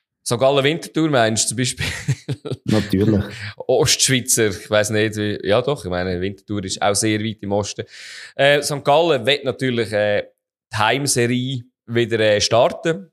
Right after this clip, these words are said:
Speaker 1: dass man <laughs> da vielleicht etwas Neues kann anfangen. Ähm, hat jetzt natürlich, äh, ein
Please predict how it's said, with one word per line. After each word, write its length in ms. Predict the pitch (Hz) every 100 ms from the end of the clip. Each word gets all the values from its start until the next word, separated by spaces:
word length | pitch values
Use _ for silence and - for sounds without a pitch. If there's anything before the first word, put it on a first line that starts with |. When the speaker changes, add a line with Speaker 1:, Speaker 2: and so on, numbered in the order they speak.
| _
Speaker 1:
dass 120 | 98
man 80 | 107
<laughs> 80 | 139
da 80 | -
vielleicht 240 | 113 107
etwas 220 | 120 -
Neues 320 | 117 120 131 -
kann 100 | 120 120 120
anfangen. 340 | 117 117 120 117 - - - _
Ähm, 280 | 85 90 92
hat 200 | 95 92
jetzt 480 | 92 - - - -
natürlich, 480 | - - 98 90 90
äh, 240 | 87 85
ein 80 | -